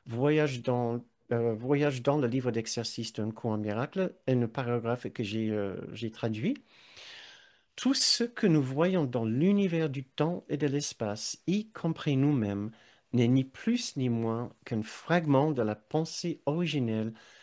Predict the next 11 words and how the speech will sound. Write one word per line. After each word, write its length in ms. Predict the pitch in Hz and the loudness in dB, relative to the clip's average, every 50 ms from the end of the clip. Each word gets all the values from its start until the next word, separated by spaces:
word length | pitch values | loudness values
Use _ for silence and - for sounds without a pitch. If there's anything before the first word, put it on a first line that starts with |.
| - _ - | -20 _ -6
que 100 | - 127 | -2 0
nous 200 | 120 120 127 131 | 2 2 2 0
pourrions 580 | - - - - 196 190 190 175 160 160 151 | -4 -8 -10 -8 -6 -4 -2 0 0 0 2
être 540 | 131 117 123 175 196 - - - - - _ _ _ _ _ _ _ _ _ _ _ _ _ _ _ _ - | 2 2 2 2 2 0 -4 -10 -14 -16 _ _ _ _ _ _ _ _ _ _ _ _ _ _ _ _ -2
et 100 | 127 127 | -2 -2
que 120 | - - 135 | 0 0 0
nous 120 | 117 120 | 0 0
sommes 580 | 123 - - - 196 196 170 139 127 127 139 - _ _ - _ | -2 -2 0 2 2 4 4 4 4 2 0 -2 _ _ -18 _
séparés 640 | - - - - 170 175 175 180 175 147 143 139 | -8 -6 -4 -2 -2 -2 -2 -2 -2 -2 -2 -4
de 120 | 120 113 113 | -2 -4 -4
Dieu 440 | 104 104 104 110 123 127 147 147 | -4 -4 -4 -2 -2 -2 -2 -4